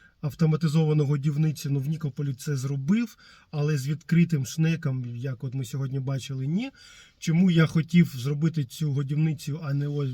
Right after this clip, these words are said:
бери і купуй? Тому що зайдіть в інтернет, подивіться, ця, е, ланцюгова годівниця скільки коштує. Ланцюг, там, не пам'ятаю, да, двісті, пускай двісті двадцять гривень за метр, начебто недорого.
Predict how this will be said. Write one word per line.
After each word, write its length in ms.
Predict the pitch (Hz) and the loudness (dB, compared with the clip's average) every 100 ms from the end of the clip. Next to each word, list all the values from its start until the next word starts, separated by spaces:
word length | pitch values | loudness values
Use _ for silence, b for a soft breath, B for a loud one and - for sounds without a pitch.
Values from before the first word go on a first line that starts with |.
| 120 | -8
бери 640 | 123 123 123 147 147 147 - | -10 -8 -4 -2 -4 -6 -8
і 200 | 139 135 | -8 -6
купуй? 440 | - 170 294 277 B B B | -6 -4 -2 -4 B B B
Тому 200 | 247 247 | -6 -2
що 160 | 202 | 0
зайдіть 360 | 156 180 170 156 | 0 0 -2 0
в 60 | 175 | 0
інтернет, 380 | 180 240 285 - | 0 -2 -4 -2
подивіться, 880 | 160 160 190 214 175 160 151 143 127 | -2 0 -2 -4 -4 -4 -2 -4 -8
ця, 380 | - 180 170 151 170 - | -10 -2 0 0 -6 -10
е, 260 | 175 143 143 | -8 -4 -4
ланцюгова 680 | 143 147 170 156 175 160 147 | -2 -2 -2 0 0 0 0
годівниця 460 | 147 156 233 - | 0 -2 -2 -4
скільки 300 | 151 - 175 | -6 -4 -4
коштує. 380 | 147 131 110 117 - B B B | -4 -8 -10 -14 -18 B B B
Ланцюг, 520 | 156 202 214 233 175 - | 0 2 2 2 0 -2
там, 200 | 160 151 | -2 0
не 100 | 160 | 4
пам'ятаю, 460 | 175 185 175 143 | 4 4 4 2
да, 140 | 135 147 | 0 -2
двісті, 400 | 127 185 - 143 | 0 -2 0 -2
пускай 320 | 151 - 143 | -2 -2 -2
двісті 300 | 135 156 165 | -2 -2 -2
двадцять 320 | 143 151 135 | 0 -2 -2
гривень 280 | 123 151 135 | -2 -2 0
за 100 | 139 | 0
метр, 300 | 147 135 131 | 0 -4 -6
начебто 360 | 151 - - | -6 -6 -8
недорого. 480 | 135 135 214 233 185 | -6 -4 -4 -4 -6